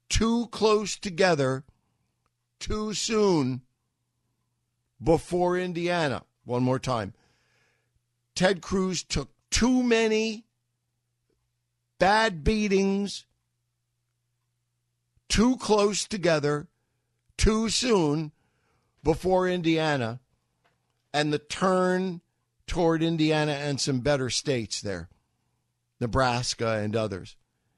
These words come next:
That, according to Byron York,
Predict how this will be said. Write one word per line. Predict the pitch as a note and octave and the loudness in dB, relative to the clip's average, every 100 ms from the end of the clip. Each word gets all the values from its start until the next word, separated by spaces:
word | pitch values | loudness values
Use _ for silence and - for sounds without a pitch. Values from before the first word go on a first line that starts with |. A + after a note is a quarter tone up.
| _ _ _ _ _ _ _ _ _ _ | _ _ _ _ _ _ _ _ _ _
That, | A#2+ D#3 E3+ F#3 - | 2 4 4 2 -6
according | - E3 D#3 D3 | -6 -2 -2 -2
to | |
Byron | C3+ C#3+ C#3+ C#3+ | 0 2 2 0
York, | C3+ C#3 C#3+ - | 2 2 2 -2